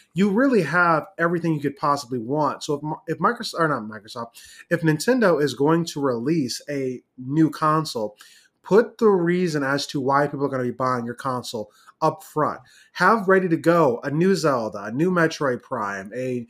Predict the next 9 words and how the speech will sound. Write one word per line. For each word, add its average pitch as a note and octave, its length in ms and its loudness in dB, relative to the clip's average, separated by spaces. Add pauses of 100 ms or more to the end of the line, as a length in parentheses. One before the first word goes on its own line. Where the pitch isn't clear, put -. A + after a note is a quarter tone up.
(260)
new F3+ 280 4
Mario, D3+ 760 4
a A#2 80 -4
new D#3+ 240 2
Luigi's D#3 540 2
Mansion, B2+ 680 -2
uh, B2+ 180 -8
Paper F#3+ 360 2
Mario. A#2 520 -2